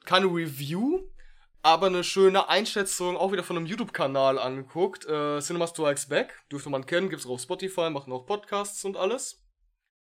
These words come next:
Ähm, und die haben das auch noch mal angesprochen.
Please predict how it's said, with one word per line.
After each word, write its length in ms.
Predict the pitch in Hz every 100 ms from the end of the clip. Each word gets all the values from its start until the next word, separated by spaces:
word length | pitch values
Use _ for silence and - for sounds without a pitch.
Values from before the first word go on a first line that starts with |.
| _ _ -
Ähm, 520 | 170 175 175 175 175 - _ -
und 140 | 180
die 60 | 233
haben 60 |
das 120 | 254 247
auch 80 |
noch 100 | 262
mal 180 | 208 139
angesprochen. 760 | 135 127 - 117 113 104 104